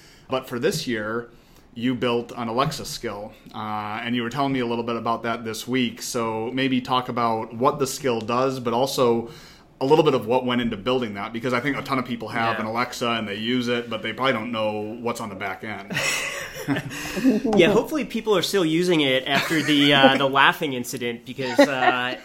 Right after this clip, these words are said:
Speaker 2: some of those videos were fairly creepy. Uh, but yeah, anyway, you know, one of our goals, as I mentioned at the very beginning, is we wanna make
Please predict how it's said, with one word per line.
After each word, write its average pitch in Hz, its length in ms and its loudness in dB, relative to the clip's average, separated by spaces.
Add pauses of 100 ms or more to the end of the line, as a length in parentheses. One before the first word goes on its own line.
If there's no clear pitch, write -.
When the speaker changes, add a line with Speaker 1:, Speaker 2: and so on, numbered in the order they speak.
(240)
Speaker 2:
some 208 220 -4
of 226 40 -4
those 180 200 0
videos 151 440 0
were 151 200 0
fairly 151 340 -2
creepy. 120 680 -6
Uh, 113 300 -6 (640)
but 165 320 0 (260)
yeah, 220 260 -4
anyway, 190 680 0
you 220 160 -8
know, 202 40 4
one 226 180 0
of 277 80 -2
our 202 120 4
goals, 156 480 -2
as 131 140 -6
I 135 80 -6
mentioned 143 460 -4
at 117 80 -10
the 131 60 -8
very 131 180 -4
beginning, 139 460 -4
is 120 140 -8
we 147 120 -6
wanna 226 240 -6
make 151 480 -6